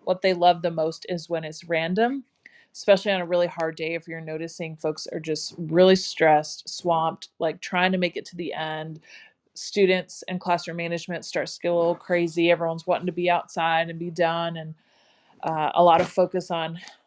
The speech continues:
the end of year academics and stuff. And so if you can just write a quick, um, personalized note, that will be great. And you can find some fun stationery and, and pens and keep it with you all day long and just do it when you feel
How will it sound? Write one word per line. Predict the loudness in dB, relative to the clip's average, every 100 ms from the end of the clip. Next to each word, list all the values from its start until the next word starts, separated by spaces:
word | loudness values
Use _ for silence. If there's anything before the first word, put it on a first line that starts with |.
| _
the | 0 0 2
end | 0 2
of | 2 0 -2
year | -2 -2 -2
academics | -6 -6 -4 -4 -6 -8
and | -12 -8
stuff. | 0 0 0 -6
And | -10
so | -6
if | -8 -6
you | -10
can | -8 -8
just | -2 0 0 -4 -16 -18 _ _ _ 4
write | 6 6
a |
quick, | 2 -2 -2 -4 -14 _ -14
um, | -12 -10 -10 -12 -14 -4
personalized | 0 2 4 2 2
note, | 2 2 2 -6 -8 2
that | 4
will | 4
be | 0
great. | -4 -4 -4 -6 -8
And | -8
you | -8
can | -8 -8 -8 -2
find | 2 4 4
some | 0 0 -4
fun | -2 -2
stationery | 2 4 4 4 4 4 2
and, | -2 -6 -8
and | -8 -8
pens | -4 -2 0 -2
and | -6 -8
keep | -6 2
it | 4 4 _ -20 _ 4
with | 4 4
you | 2
all | 4 4
day | 2
long | 0 -2 -4
and | -6
just | -8 -12 -8
do | -4 -2
it | -2
when | -2
you | -4
feel | 0 2 2 -2